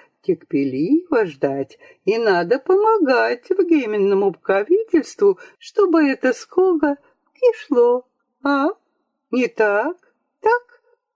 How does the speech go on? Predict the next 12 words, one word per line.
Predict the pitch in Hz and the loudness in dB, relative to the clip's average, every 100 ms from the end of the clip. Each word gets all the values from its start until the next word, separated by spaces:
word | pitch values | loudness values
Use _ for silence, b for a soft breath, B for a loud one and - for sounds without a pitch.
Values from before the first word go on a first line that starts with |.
| _ _ | _ _
Приподнимаясь | - 214 240 247 220 240 233 220 185 170 - - | 0 0 0 -4 -2 -4 0 2 2 0 -4 -6
за | 165 180 | -2 -2
столом | - 180 185 170 175 | -2 -2 2 2 2
на | 165 | 0
цыпочки | 180 - 185 - 165 - 143 - b b - | 0 0 0 0 -6 -4 -2 -2 b b 0
и | 415 | 0
опускаясь, | 392 403 - - 180 160 143 139 - b b | 2 0 0 -2 0 2 0 -2 -10 b b
как | _ 247 214 | _ -4 -2
бы | 175 175 | -2 -2
качаясь | 190 - - 320 302 - | -2 -2 -2 0 0 -2
на | 302 | -4
качелях, | - 285 - - 147 135 135 | -2 -4 -4 -2 0 0 -4